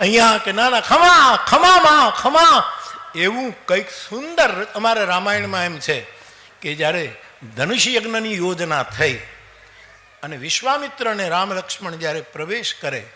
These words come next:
ત્યારે જનક રાજા અગવાની લઈને આખું રચના બતાવે છે કે "જુઓ વિશ્વામિત્રજી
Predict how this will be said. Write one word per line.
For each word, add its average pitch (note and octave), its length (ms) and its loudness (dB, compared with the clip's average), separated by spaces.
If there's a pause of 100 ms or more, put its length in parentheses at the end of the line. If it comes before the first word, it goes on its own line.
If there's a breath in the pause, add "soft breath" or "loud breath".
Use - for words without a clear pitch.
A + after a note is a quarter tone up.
(520 soft breath)
ત્યારે F#3+ 260 -2
જનક F#3 420 -2
રાજા E3 480 0 (920)
અગવાની C4 460 -2
લઈને F3 280 -8
આખું D#3+ 300 -10
રચના D#3 340 -12
બતાવે B2 440 -18
છે - 160 -20
કે B2 80 -20
"જુઓ C#3 160 -20 (480)
વિશ્વામિત્રજી D#3+ 800 -16